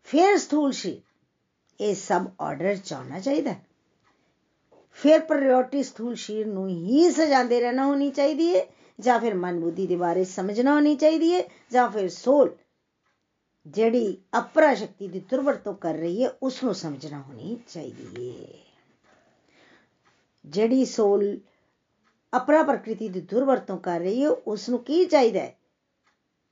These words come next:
ਕਿ ਸਾਧਨਾ ਦਾ ਸਦਉਪਯੋਗ ਕਰੇ। ਜਿਹੜਾ ਵਾਈਜ਼ ਹੋਏਗਾ ਨਾ ਉਹ ਸਪਿਰਿਚੁਅਲ ਹੈਲਥ ਨੂੰ ਸਭ ਤੋਂ ਜ਼ਿਆਦਾ ਸਮੇਂ ਦੇਗਾ, ਕਿਉਂਕਿ ਸਪਿਰਿਟ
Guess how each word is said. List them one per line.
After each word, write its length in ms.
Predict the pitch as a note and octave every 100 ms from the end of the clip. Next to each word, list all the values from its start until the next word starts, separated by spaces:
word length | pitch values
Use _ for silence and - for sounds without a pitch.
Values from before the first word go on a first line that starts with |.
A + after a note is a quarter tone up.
| _ _ _ _
ਕਿ 80 | -
ਸਾਧਨਾ 600 | E3 F#3 E3 D#3 E3+ D#3+
ਦਾ 380 | D#3 F#3 D4 F4+ -
ਸਦਉਪਯੋਗ 760 | - - E3 - D3 D#3 D3+ C#3+ -
ਕਰੇ। 440 | C3+ C#3+ C3+ - -
ਜਿਹੜਾ 220 | F3+ G#3+
ਵਾਈਜ਼ 480 | D#3+ C#3+ F#3 B3 A3+
ਹੋਏਗਾ 300 | C4 A3 A#3
ਨਾ 300 | D#4 F4 C4 - _ _ _
ਉਹ 160 | C4+ D4+
ਸਪਿਰਿਚੁਅਲ 460 | D4+ C#4 - C#4+ B3
ਹੈਲਥ 340 | A3+ G3+ G3+
ਨੂੰ 100 | C4+
ਸਭ 220 | C4+ B3 - _
ਤੋਂ 160 | E4 E4+
ਜ਼ਿਆਦਾ 380 | D4+ D4 E4+ C4
ਸਮੇਂ 300 | D#4 D#4 C#4+
ਦੇਗਾ, 440 | C#4 B3 G#3+ - _ _ _ _
ਕਿਉਂਕਿ 540 | A#3 A3 F#3+ D4 F#4+
ਸਪਿਰਿਟ 520 | D#4 - A#3 C4+ D#4